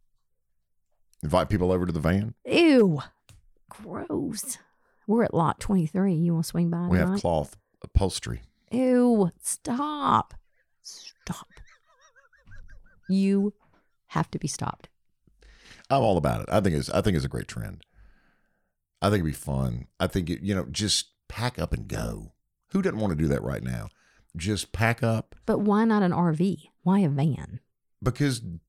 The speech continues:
Speaker 1: vans are trendier and they're not near as expensive, Donna, as a Prevost bus, which is your ultimate wish for traveling the country. And that's, you just, that's not gonna happen.
Speaker 2: With a driver named Bob.
Speaker 1: It's not gonna happen.
Speaker 2: Who
Speaker 1: But
Speaker 2: has
Speaker 1: a van is doable.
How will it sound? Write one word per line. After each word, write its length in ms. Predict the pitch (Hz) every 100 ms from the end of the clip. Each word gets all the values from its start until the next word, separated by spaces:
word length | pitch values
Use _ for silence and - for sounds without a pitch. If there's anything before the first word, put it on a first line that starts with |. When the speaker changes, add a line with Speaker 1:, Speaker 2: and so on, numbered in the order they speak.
| -
Speaker 1:
vans 420 | 95 117 117 104
are 60 |
trendier 460 | 87 - 113 98 82
and 80 | 95
they're 80 | 98
not 200 | 90 -
near 240 | 98 95
as 100 | 87
expensive, 420 | 78 - 156 131
Donna, 300 | 78 60 64
as 160 | 67 78
a 60 | 73
Prevost 580 | - 101 80 73 76
bus, 380 | 69 101 62 - -
which 180 | 87 -
is 140 | 80
your 120 | 80
ultimate 320 | 82 - 80 -
wish 520 | 90 80 60 - - _ _ _ -
for 100 | 107
traveling 440 | - 117 95 80
the 60 | 67
country. 380 | - 135 - 65
And 80 |
that's, 200 | 73 - -
you 140 | 107
just, 280 | 98 95 -
that's 220 | 98 95
not 140 | 95 80
gonna 160 | 71
happen. 320 | 67 139 131
Speaker 2:
With 120 | 165 151
a 60 |
driver 320 | 135 143 143
named 220 | 139 131 147
Bob. 340 | 143 139 135 -
Speaker 1:
It's 100 | -
not 140 | 151
gonna 140 | 147
happen. 560 | 131 156 185 - - - _ _ _ _ -
Speaker 2:
Who 60 | 175
Speaker 1:
But 100 | 170
Speaker 2:
has 40 |
Speaker 1:
a 40 | 131
van 460 | 107 95 147 220
is 160 | 208 156
doable. 680 | 98 110 190 247 - -